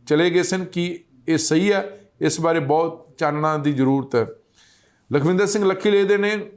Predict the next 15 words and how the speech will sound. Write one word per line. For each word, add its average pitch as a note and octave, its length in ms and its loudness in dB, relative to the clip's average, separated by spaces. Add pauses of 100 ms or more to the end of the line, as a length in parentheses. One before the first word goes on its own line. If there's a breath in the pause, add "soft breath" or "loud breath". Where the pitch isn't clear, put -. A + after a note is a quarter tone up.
(140)
"ਸ਼੍ਰੀਮਾਨ F#3 480 0
ਜੀ, G#3 100 0
ਤੁਸੀਂ F#3 260 2
ਇੱਕ F#3 120 0
ਇਮਾਨਦਾਰ D#3+ 500 2
ਤੇ E3 120 -8
ਤਜਰਬੇਕਾਰ E3 540 2
ਪੁਲਿਸ D3+ 340 0
ਅਫਸਰ, F3 280 2
ਰਾਜਨੀਤੀ D#3 600 2
ਵਿੱਚ D#3+ 220 2
ਇੱਕ D3+ 260 -2
ਵੱਖਰੀ E3 340 0
ਮਿਸਾਲ C#3 420 0
ਪੇਸ਼ C3 380 -6